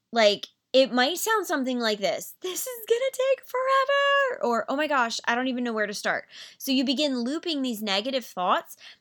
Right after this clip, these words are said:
that are actually keeping you from taking action. And the reason that our brains do this is because it's trying to keep us safe. If we're feeling uncertain, we're feeling like we're being chased by a bear,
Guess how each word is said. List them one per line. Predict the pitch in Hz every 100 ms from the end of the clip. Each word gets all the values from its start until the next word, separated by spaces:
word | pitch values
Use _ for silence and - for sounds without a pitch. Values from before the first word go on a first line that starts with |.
| -
that | 247
are | 254
actually | 262 - 269
keeping | 226 - 277 285 302 247
you | 220 208
from | 208 202
taking | 214 190 185 -
action. | 220 226 - - 92 - - _
And | 247 262
the | 262
reason | 233 311 359 403
that | 359
our | 294 262
brains | 247 233 226
do | 233 269 277
this | 220 214 -
is | 220
because | 233 262 240
it's | -
trying | 269 247 294
to | 294
keep | 262 233
us | 208 196
safe. | - 143 143 -
If | 214 202
we're | 220
feeling | 214 233 262 302 226
uncertain, | 233 220 220 175 214 214 208 - - -
we're | 226
feeling | 220 294 311 294
like | 269 262 -
we're | 214
being | 220 233
chased | 262 233 220
by | 220
a | 214
bear, | 185 175 175